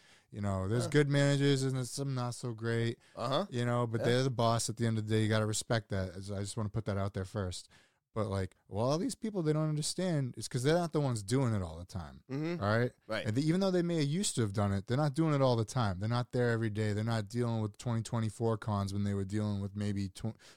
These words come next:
Speaker 1: two thousand thirteen cons, and then they got promoted and climbed the ladder, maybe forgot where they came from and came back. I don't, you know what I'm saying?
Speaker 2: Yep.
Speaker 1: Like,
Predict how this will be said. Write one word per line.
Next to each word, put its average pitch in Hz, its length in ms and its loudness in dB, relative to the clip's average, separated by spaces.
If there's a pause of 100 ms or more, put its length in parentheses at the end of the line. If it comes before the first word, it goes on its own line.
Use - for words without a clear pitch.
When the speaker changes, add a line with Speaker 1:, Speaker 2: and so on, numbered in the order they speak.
Speaker 1:
two 113 160 -4
thousand 101 420 -2
thirteen 107 460 -2
cons, 98 340 -2
and 98 80 -4
then 101 100 -2
they 101 100 -4
got 98 200 -6
promoted 98 480 -2
and 95 180 -4 (420)
climbed 104 260 0
the 98 80 -2
ladder, 101 400 0 (280)
maybe 104 280 2
forgot 104 340 2
where 107 140 2
they 101 100 2
came 107 300 0
from 101 240 0
and 98 120 -2
came 101 240 0
back. 98 280 2
I 143 100 0
don't, 107 180 -2
you 160 60 -6
know 190 80 -2
what 170 100 -2
I'm 170 120 0
saying? 165 420 2
Speaker 2:
Yep. 131 100 6 (100)
Speaker 1:
Like, - 60 -18